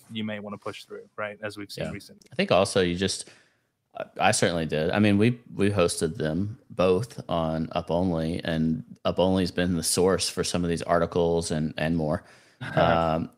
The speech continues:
Speaker 2: in terms of information, uh, to people. But we were not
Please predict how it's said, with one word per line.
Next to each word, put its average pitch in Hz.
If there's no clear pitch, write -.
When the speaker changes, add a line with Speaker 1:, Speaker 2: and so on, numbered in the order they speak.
Speaker 2:
in 92
terms 87
of 80
information, 87
uh, 82
to -
people. 85
But 82
we 123
were 107
not 90